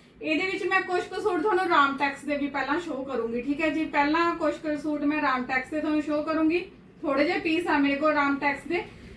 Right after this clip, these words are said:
ਇਹ ਆਪਾਂ ਲੈਸ ਦੀ ਲਾਏ ਹੋਏ ਨੇ। ਤਕਰੀਬਨ ਸਾਰੇ, ਜਿਵੇਂ ਕ੍ਰਸ਼ ਕਾਟਨ ਹੋ ਗਈ, ਬਹੁਤ ਸੋਹਣੇ, ਜਿਨ੍ਹਾਂ ਦੇ ਉੱਪਰ ਆ, ਹਨਾ, ਸਾਰਾ ਆਰੀ ਦਾ ਕੰਮ ਹੋਇਆ, ਉਹ ਵਾਲੀਆਂ ਸ਼ਰਟਸ ਦੇ ਨਾਲ ਸੂਟ ਨੇ।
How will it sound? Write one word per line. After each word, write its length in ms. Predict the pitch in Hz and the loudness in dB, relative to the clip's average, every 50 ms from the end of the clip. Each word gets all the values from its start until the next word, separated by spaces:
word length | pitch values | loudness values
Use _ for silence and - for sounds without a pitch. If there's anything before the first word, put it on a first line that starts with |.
| - - | -12 -6
ਇਹ 120 | - 320 339 | 0 2 2
ਆਪਾਂ 220 | 349 349 392 381 | 4 4 4 4
ਲੈਸ 340 | 349 339 320 311 - - - | 4 4 4 4 2 0 -2
ਦੀ 120 | 330 330 | -2 -2
ਲਾਏ 260 | 320 320 302 294 294 | 2 2 4 4 4
ਹੋਏ 160 | 302 302 302 285 | 4 2 2 0
ਨੇ। 160 | 269 247 240 220 - - - - - - - | -2 -4 -6 -6 -10 -12 -16 -18 -16 -6 -4
ਤਕਰੀਬਨ 480 | 311 302 311 302 311 320 302 370 370 381 | -2 0 0 0 0 0 0 0 0 2
ਸਾਰੇ, 300 | 427 392 - - 349 349 | 2 4 4 4 4 4
ਜਿਵੇਂ 240 | 349 349 339 339 339 | 4 4 4 4 4
ਕ੍ਰਸ਼ 320 | 349 302 294 285 302 - - | 4 4 4 2 2 0 0
ਕਾਟਨ 320 | 381 339 339 349 359 349 | 0 0 2 4 4 2
ਹੋ 200 | - 339 320 302 | 4 4 2 0
ਗਈ, 260 | 285 302 302 302 311 311 | 0 0 0 0 0 0
ਬਹੁਤ 560 | 277 - 240 240 254 277 285 320 359 440 427 | -2 -4 -4 0 2 4 6 6 6 4 2
ਸੋਹਣੇ, 280 | 392 349 311 330 339 330 | 2 0 2 2 2 2
ਜਿਨ੍ਹਾਂ 260 | 285 285 285 330 330 | 2 2 2 2 2
ਦੇ 80 | 339 349 | 2 0
ਉੱਪਰ 200 | - - 330 320 | 0 0 0 0
ਆ, 80 | 320 | 2
ਹਨਾ, 260 | 311 330 311 339 440 440 - | 2 2 2 2 0 0 -2
ਸਾਰਾ 260 | 403 311 302 320 339 311 285 | 0 0 0 2 2 2 2
ਆਰੀ 180 | 277 277 277 | 2 2 2
ਦਾ 160 | 269 285 302 | 2 2 2
ਕੰਮ 260 | 285 302 294 285 277 302 | 4 4 4 4 6 6
ਹੋਇਆ, 280 | 349 320 294 294 294 | 6 6 6 4 4
ਉਹ 160 | 285 277 277 | 4 2 0
ਵਾਲੀਆਂ 300 | 294 330 320 311 330 320 | 0 0 -2 -2 -2 -4
ਸ਼ਰਟਸ 360 | - 359 311 277 285 - - - | -2 -2 -2 -2 -2 -2 -4 -4
ਦੇ 100 | 349 339 | -2 0
ਨਾਲ 240 | 311 320 302 285 294 | 2 2 2 2 0
ਸੂਟ 320 | 302 302 294 285 285 285 | 0 -2 -2 -2 0 2
ਨੇ। 180 | 302 339 427 | 2 2 2